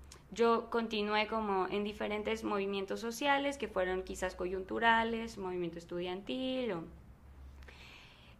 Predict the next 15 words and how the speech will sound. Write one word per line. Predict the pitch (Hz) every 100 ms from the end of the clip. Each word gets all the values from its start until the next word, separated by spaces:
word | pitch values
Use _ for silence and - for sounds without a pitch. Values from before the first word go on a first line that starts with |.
| -
em, | 190 190 190 180 180 175 175 170 - -
con, | 208 196 170
con | 202 190
familiares | 202 190 185 190 196
desaparecidos, | 196 202 185 185 196 233 233
etcétera. | 220 233 240 233 - -
Pero | 262 269 269
hasta | 262 254 262 262 254 -
que, | 269 269 302 339 - - - - - - - -
eh, | 208 208 202 196 190 190 190 190 185 185 - - - - - - - - - - - - - - - - - -
hasta | 233 240 247
que | 226
terminé | 226 226 233 247
la | 277
carrera | 285 285 285 254